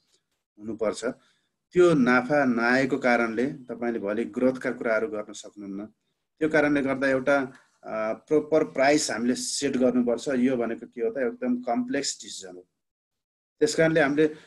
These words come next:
यी, अ, म्यानेजरका यी crucial डिसिजनहरू मध्येमा एउटा pricing decision पनि पर्छ। म्यानेजरले विभिन्न किसिमका डिसिजनहरू गर्ने गर्छ,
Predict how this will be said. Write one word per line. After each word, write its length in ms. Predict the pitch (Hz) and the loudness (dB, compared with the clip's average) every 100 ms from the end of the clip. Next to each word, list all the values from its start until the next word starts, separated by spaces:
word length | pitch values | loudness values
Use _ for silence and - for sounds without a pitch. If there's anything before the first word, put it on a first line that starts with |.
| _ - | _ -8
यी, 100 | 180 180 85 - | -4 -4 -6 -12
अ, 180 | 90 123 123 120 120 120 | -14 -4 0 2 2 0
म्यानेजरका 600 | 120 131 156 151 151 156 | 2 2 4 4 2 4
यी 100 | 147 | 2
crucial 600 | 131 151 151 151 165 143 | 2 2 2 4 0 0
डिसिजनहरू 500 | 135 131 156 139 123 | 0 0 2 2 2
मध्येमा 520 | 123 120 117 123 139 147 | 2 -2 0 0 0 0
एउटा 240 | 127 123 | -2 -4
pricing 500 | 120 117 113 - 110 | -4 -4 -4 -8 -12
decision 360 | 104 - 107 101 | -12 -12 -10 -10
पनि 160 | 110 | -12
पर्छ। 300 | 104 101 - | -10 -12 -8
म्यानेजरले 520 | 113 117 120 123 120 | -6 -4 -2 -2 -2
विभिन्न 360 | 120 127 139 143 | -2 -2 -2 -4
किसिमका 320 | 127 127 120 | -8 -10 -8
डिसिजनहरू 480 | 117 107 117 110 107 | -8 -6 -6 -6 -6
गर्ने 260 | 104 101 98 | -6 -8 -10
गर्छ, 260 | 92 - | -12 -12